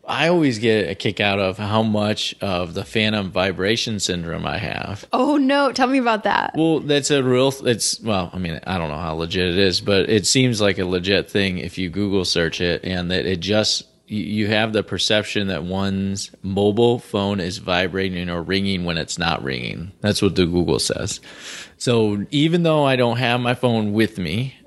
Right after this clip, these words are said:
Speaker 1: it's turned off. I know it's off, and I know it's back at our Airbnb condo,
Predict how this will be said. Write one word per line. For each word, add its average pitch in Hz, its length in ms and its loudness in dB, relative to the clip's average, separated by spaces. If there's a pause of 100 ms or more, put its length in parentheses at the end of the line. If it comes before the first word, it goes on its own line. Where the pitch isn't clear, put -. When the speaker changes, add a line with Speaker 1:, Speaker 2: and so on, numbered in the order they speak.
Speaker 1:
it's 98 240 -4
turned 123 460 2
off. 113 500 2
I 98 80 -2
know 123 400 2
it's - 240 -2
off, 87 400 -2
and 95 100 -6
I 87 120 -4
know 110 340 0
it's 104 160 -2
back 95 340 -2
at 95 120 0
our 90 100 0
Airbnb 92 640 0
condo, 85 400 -2